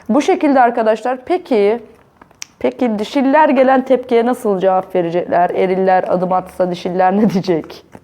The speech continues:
Kabul edecekler mi dişiller? Soralım mı? Bunu da bu açılımda şey olsun arkadaşlar bu da. Ek olsun. Bakalım.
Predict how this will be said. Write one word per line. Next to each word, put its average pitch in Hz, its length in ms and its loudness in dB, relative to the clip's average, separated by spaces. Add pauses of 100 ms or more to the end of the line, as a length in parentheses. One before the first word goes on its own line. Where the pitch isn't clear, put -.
(680)
Kabul 196 200 0
edecekler 269 600 2
mi 202 140 0
dişiller? - 600 -4 (180)
Soralım 269 420 0
mı? 190 220 -2 (180)
Bunu 214 240 -2
da 240 200 0 (2500)
bu 202 200 0
açılımda 214 480 0
şey 254 220 2
olsun 175 300 0
arkadaşlar 175 680 -4
bu - 80 -8
da. 180 140 -6 (540)
Ek 190 200 -2
olsun. - 360 -6 (120)
Bakalım. 175 440 -4